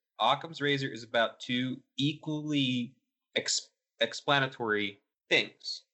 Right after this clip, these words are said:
right? Things that equally explain, uh, a, a,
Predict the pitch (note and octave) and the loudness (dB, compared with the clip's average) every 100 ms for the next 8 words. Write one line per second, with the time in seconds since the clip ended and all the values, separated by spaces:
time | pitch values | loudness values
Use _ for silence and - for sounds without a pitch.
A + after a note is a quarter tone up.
0 | _ _ - A2+ - - C3+ C3 - - | _ _ 0 0 0 -2 0 0 -4 -12
1 | _ C#3 C#3+ D3 C#3+ C3+ - A#2+ A#2 A2 | _ -6 -4 0 0 0 -2 0 0 0
2 | G#2+ G#2+ _ _ _ G2 E2 D#2 - - | -4 -10 _ _ _ 0 2 0 -2 0
3 | G2+ - - | 0 2 -2